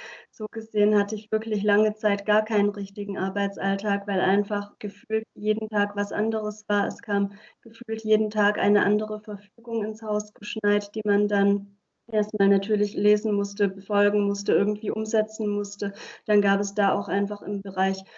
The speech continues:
Personal natürlich gerade mit Kinderbetreuung und alles, was da dran hing, viele Sachen, die man einfach regeln musste, da einfach Lösungen finden, die da für den Einzelfall, äh, auch wirklich, äh, für jeden einfach das Beste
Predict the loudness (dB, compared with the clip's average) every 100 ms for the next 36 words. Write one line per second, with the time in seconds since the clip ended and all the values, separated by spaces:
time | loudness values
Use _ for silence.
0 | -20 _ _ _ 4 6 6 4 4 4
1 | 0 -2 -4 -4 -6 -6 -4 -2 -4 -6
2 | -2 -2 -2 -6 -6 -2 0 0 0 0
3 | -2 -2 0 0 0 -2 -4 -2 -2 -2
4 | 0 2 2 -2 -4 -6 -8 -10 -2 2
5 | 4 4 2 2 2 2 2 4 4 2
6 | -2 -4 2 4 6 4 4 2 -2 -8
7 | -2 0 0 0 0 0 -2 -4 -2 0
8 | 0 -2 -6 -8 -16 -20 -20 -2 2 4
9 | 4 2 0 -2 -4 -4 -6 -6 -2 0
10 | 0 0 0 4 4 2 0 -4 -4 -4
11 | 0 4 4 2 0 -2 -2 -4 -8 -6
12 | -6 -6 -8 -8 -6 -6 -4 0 0 0
13 | 0 2 4 4 4 2 0 -6 -10 -4
14 | -4 -4 -6 -8